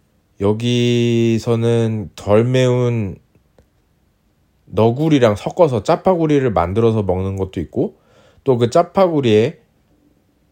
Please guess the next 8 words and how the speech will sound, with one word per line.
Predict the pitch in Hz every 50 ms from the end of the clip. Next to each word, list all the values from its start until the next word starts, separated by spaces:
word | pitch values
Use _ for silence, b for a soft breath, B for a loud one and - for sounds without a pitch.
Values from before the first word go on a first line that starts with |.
| _ _ -
한우 | - - - - 208 208 214 196
채끝살을 | 190 - - 208 - - 247 226 - 208 185 170 160 151
올려서 | 131 113 107 107 107 110 107 104 110 107 104 104 101 98 92 85 - -
넣-, | 101 98
먹는 | 82 95 98 104 113 113 113 113 110 104
게 | 107 101
맛있다고 | 82 78 85 87 - - - 110 98 90 95 98
하는데 | 117 127 117 101 104 135 120 82 76